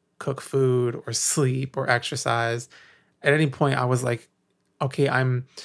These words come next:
I'm doing this thing right now. I'm, I'm on a run or I'm swimming or something, but I should be in the studio working on this thing." And I felt a lot of guilt about that. And it took me a while to be able just to accept it. And I think the way I rationalized it was still not very healthy. It was like,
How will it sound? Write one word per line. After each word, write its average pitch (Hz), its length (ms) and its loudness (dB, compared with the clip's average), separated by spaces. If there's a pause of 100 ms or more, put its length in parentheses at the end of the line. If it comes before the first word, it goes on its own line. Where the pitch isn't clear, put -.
(280)
I'm 151 140 4
doing 165 240 8
this 135 140 2
thing 147 200 2
right 131 140 4
now. 120 120 0
I'm, 123 280 -2
I'm 135 160 -2
on 135 100 2
a 127 80 0
run 123 360 0
or - 60 -8
I'm 120 140 -6
swimming 131 320 0
or 120 80 -4
something, 120 380 -6
but 123 80 0
I 120 120 -2
should 156 420 0
be 120 240 -2
in 120 80 -4
the 117 60 -6
studio 117 760 -4
working 123 260 -4
on 120 140 -6
this 127 120 -10
thing." 117 220 -4
And 127 80 -6
I 120 60 -6
felt 117 240 -4
a - 40 -10
lot 117 160 0
of 107 100 -6
guilt 123 240 -8
about 131 280 -10
that. - 300 -10
And 139 100 -6
it - 120 -6
took 143 100 -2
me 151 140 2
a 135 80 6
while 120 500 0 (560)
to - 80 -6
be 127 100 2
able 123 120 0
just 127 160 -4
to 131 160 -2 (400)
accept - 500 -4
it. - 240 -2 (260)
And 131 120 0
I 127 40 0
think 135 120 2
the 131 80 2
way 131 100 4
I 120 80 2
rationalized 123 680 0
it - 100 -10
was 139 180 -4
still 190 220 2
not 135 160 -2
very 120 160 -4
healthy. 123 260 -2
It - 80 0
was 120 140 -2
like, 123 260 0